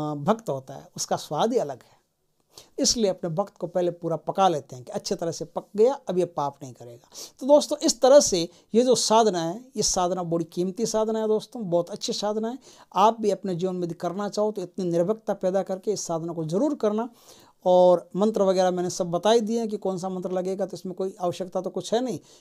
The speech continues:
फिर भी आप गुरु के तत्वाधान में साधना को कर लेना। और रुद्रा, अ,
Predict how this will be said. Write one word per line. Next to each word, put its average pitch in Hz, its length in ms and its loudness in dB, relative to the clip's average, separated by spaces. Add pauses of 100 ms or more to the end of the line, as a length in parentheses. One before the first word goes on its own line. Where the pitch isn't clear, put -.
(160)
फिर 190 120 -2
भी 185 120 0
आप 196 240 2
गुरु 262 340 6
के 202 340 2 (360)
तत्वाधान 208 540 4
में 170 160 -4
साधना 170 360 -2
को 160 60 -8
कर 175 200 -4
लेना। 214 280 -2 (380)
और 170 420 2
रुद्रा, 185 320 6
अ, 170 460 0